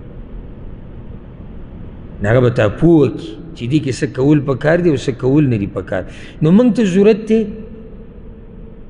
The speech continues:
چې د فتنو په دې دور کې یو کشتۍ ته سواره شو، هغه کشتۍ چلوونکی عالم وي. ورسېدی که نه؟ یو کشتۍ پکار ده، ځکه چې فتنې چپې دي. چپو کې ته په څه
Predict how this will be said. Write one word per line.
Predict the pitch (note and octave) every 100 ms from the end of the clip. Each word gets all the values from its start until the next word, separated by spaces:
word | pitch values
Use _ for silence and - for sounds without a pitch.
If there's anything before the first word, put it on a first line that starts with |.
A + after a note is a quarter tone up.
| - - -
چې | B2+
د | C#3 B2
فتنو | D#3 F3+ G3 F3
په | F3+
دې | D#3 D3
دور | E3 F#3+
کې | D3 D#3
یو | D3+ B2
کشتۍ | C3+ A#2+ - F#3 F3+ -
ته | C#3+ -
سواره | C3 C#3 F3+
شو، | - F3+
هغه | C#3 A#2+ C3
کشتۍ | A#2 - E3 B2
چلوونکی | D3 C3 C3 D3+ C3+ C3+
عالم | G2 G2+ G2 F2+
وي. | E2+ C#2 - - - - - - - - - - - - - - - - -
ورسېدی | B2+ B2 B2+ B2 B2
که | A#2
نه؟ | A#2 A2 - - - - - - - -
یو | A#2 A2
کشتۍ | B2 A#2 - F3 D#3+
پکار | D3 D3 D#3 E3+
ده، | F3+ - -
ځکه | C#3 C#3
چې | B2+
فتنې | C3+ A#2+ D#3 D3+
چپې | C#3 - D3+ A#2+
دي. | F#2 - - - - - -
چپو | - B2+ F#3 E3+
کې | D#3+
ته | F3
په |
څه | D3+